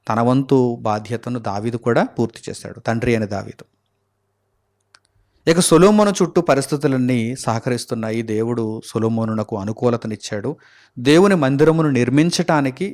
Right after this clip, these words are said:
సొలొమోనునకు దేవుడు ఆమోదాన్ని తెలిపాడు. ఇప్పుడు సొలొమోను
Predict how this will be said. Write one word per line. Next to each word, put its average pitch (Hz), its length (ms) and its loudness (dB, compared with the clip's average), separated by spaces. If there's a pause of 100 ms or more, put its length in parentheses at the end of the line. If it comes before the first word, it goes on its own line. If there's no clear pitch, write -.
(440)
సొలొమోనునకు 127 840 0
దేవుడు 127 380 0 (300)
ఆమోదాన్ని 113 600 2
తెలిపాడు. 104 500 -8 (1300)
ఇప్పుడు 151 240 2
సొలొమోను 135 580 2